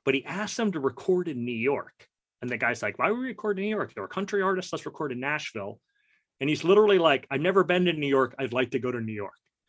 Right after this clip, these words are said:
So he lives in Brooklyn, and they're recording in Electric Ladyland. And there's a,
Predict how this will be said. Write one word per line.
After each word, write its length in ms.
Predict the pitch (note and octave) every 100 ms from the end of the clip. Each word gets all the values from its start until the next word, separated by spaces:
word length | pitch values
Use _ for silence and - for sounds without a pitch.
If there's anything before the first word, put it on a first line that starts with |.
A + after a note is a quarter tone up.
| _ _ _ _
So 520 | - - D3 C3 B2 - _ _
he 320 | _ B2+ C3+ A#2+ -
lives 360 | F3 C4 A#3+
in 120 | A3
Brooklyn, 680 | F3 D#3+ G3 - F#3+ F3 F3 - _
and 140 | C3+ C#3
they're 80 |
recording 560 | C3 C3+ - G3+ A3 G3+
in 120 | E3+ B2+
Electric 540 | B2 C3+ D3+ F#3 -
Ladyland. 680 | A#2+ C3 C3+ A#2 G2+ F2 E2 _ - _ _ _ _ -
And 280 | A#2+ A2
there's 180 | B2+ A#2
a, 120 | A#2+